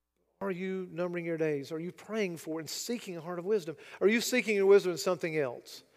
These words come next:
In this world, or maybe a friend who seems wise in a worldly way, but they don't,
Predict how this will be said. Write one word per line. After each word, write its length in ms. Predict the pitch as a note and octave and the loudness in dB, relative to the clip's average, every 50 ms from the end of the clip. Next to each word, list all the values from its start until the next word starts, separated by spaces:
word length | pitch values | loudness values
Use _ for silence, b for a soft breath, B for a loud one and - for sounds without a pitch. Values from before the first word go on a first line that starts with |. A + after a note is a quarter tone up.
| _ _ - | _ _ -8
In 100 | - E3+ | -2 2
this 180 | F#3+ G3 - - | 2 2 2 2
world, 300 | E3+ G3+ A3 F#3+ E3 D#3 | 6 8 10 10 10 8
or 40 | D#3 | 8
maybe 260 | E3 F3+ F#3+ F3+ F3+ | 8 8 10 10 10
a 80 | E3+ - | 8 8
friend 380 | - - G#3+ G#3+ G3+ F#3+ E3 | 6 4 8 8 8 8 6
who 80 | D#3+ D3+ | 4 0
seems 400 | - - A3+ A#3 A#3+ A3 E3 E3 | 4 4 4 4 4 2 -2 -2
wise 440 | D#3+ E3 E3+ F3+ F#3 G3 G3+ E3 F3+ | 0 2 4 6 8 8 6 6 4
in 60 | E3 | 0
a 60 | E3 | 6
worldly 300 | F#3+ A3 A3 F#3+ F3 D#3+ | 10 10 10 10 8 6
way, 160 | D#3+ F3 F#3 | 8 8 6
but 120 | F3 E3 E3+ | 6 6 4
they 100 | F3 F3 | 6 6
don't, 200 | F#3 F3 F3 | 6 4 4